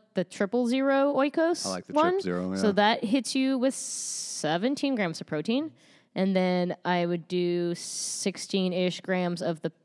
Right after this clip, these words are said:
Speaker 1: powdered peanut butter, which is seven grams of protein. And then I do one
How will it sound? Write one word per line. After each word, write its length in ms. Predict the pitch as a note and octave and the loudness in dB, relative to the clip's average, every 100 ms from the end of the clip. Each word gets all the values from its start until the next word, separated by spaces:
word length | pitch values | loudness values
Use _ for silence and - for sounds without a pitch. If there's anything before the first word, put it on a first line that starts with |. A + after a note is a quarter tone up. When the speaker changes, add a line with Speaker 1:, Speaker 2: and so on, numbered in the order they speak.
| - | -14
Speaker 1:
powdered 680 | - E3+ F3 F#3+ G3+ G3+ G#3+ | -2 0 2 0 -2 -6 -8
peanut 320 | B3 A#3+ C4 | -4 -2 -2
butter, 360 | C#4+ D4 F#4 G4 - _ _ _ _ _ | 0 2 2 -2 -10 _ _ _ _ _
which 260 | F3+ F#3 - | -4 -4 -2
is 320 | F#3 F3+ E3 | 0 0 -2
seven 520 | - - E3 D#3+ G3+ | -8 -4 -4 -2 -4
grams 300 | A3 A3+ A#3 | -4 -4 -4
of 60 | C4 | -4
protein. 380 | C4+ D#4+ F4+ F#4+ _ _ _ _ _ _ | -2 -2 -4 -8 _ _ _ _ _ _
And 180 | F#3+ G3 | 0 2
then 380 | F#3 F3+ F3 F3 | 2 2 2 2
I 380 | F3 F3 E3+ F3 | 0 2 2 2
do 540 | E3 E3+ E3 E3 E3 - | 2 2 2 2 0 -4
one 680 | D#3+ D#3 D#3 D3+ D3+ D#3+ | -2 0 0 -2 -4 -8